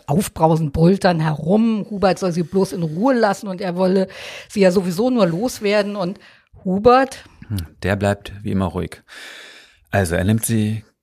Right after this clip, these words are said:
Speaker 2: gegen den Rat ihrer Ärzte mit nach Hause. Er zieht sie an und aus, er wäscht sie, er wechselt ihre Windeln, er kocht,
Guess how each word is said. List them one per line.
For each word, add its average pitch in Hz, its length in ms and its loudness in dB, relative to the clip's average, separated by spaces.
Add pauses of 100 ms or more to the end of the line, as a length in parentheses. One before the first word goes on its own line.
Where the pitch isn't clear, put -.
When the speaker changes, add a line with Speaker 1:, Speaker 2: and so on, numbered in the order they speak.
Speaker 2:
gegen 120 200 2
den 117 120 4
Rat 98 280 -2
ihrer 95 160 -2
Ärzte 95 320 -4
mit 90 160 -4
nach 80 160 -8
Hause. 80 320 -8
Er 92 260 -10
zieht - 360 -8
sie - 180 -12
an 95 180 -2
und - 220 -6
aus, 117 400 -6
er 92 320 -6 (100)
wäscht - 300 -6
sie, 104 300 -2
er 92 260 -2 (500)
wechselt 101 300 -2
ihre 95 220 -2
Windeln, 110 640 0
er - 100 -10
kocht, - 640 -8